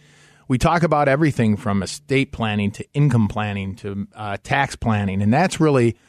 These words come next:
where we think is the proper way, what we think is the proper approach. So what I'm gonna talk about today, and if you stick with me, we have so much to get into. We're gonna talk about what happens when you turn that switch.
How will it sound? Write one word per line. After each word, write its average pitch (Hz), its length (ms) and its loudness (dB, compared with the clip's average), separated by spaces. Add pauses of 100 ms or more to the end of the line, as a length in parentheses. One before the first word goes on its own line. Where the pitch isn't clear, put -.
(180)
where 113 160 0
we 135 480 2 (220)
think 113 360 -2
is 107 180 -2
the 107 80 -8
proper 113 380 0
way, 110 200 0
what 113 560 -6
we 147 160 2
think 123 180 -2
is 107 100 0
the 104 80 -6
proper 117 280 -2
approach. 101 340 -4
So 113 300 0 (220)
what 143 100 0
I'm 190 100 2
gonna 233 140 4
talk 160 260 0
about 135 240 -2
today, 107 640 0
and 120 140 -6
if 101 120 -4
you 117 80 -4
stick - 300 -2
with 120 160 0
me, 120 140 2
we 110 40 -2
have 104 120 -8
so 135 180 -2
much 135 200 -2
to 120 60 -10
get 113 120 2
into. 110 180 -2
We're 120 120 0
gonna 196 140 2
talk 139 300 -2
about 117 260 -2
what 135 200 0
happens 143 320 -4
when 117 160 0
you 110 80 2
turn 143 400 2
that 113 180 2
switch. 107 340 -2